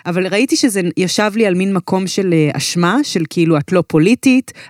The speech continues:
את לא מעורבת", ואז עניתי לו במין, אה,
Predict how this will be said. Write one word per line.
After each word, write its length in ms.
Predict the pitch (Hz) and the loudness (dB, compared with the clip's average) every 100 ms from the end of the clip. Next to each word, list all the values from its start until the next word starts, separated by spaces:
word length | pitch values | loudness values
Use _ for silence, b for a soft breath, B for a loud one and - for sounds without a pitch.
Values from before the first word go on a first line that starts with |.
| - | -4
את 100 | 175 | 0
לא 100 | 160 | 2
מעורבת", 760 | 151 143 202 254 254 254 - b b b b b - | 2 4 4 4 2 2 -2 b b b b b -4
ואז 300 | 185 202 202 | 0 0 0
עניתי 340 | 196 190 220 | 0 0 0
לו 160 | 196 165 | 0 2
במין, 360 | 165 165 170 | 2 2 2
אה, 60 | 170 | 2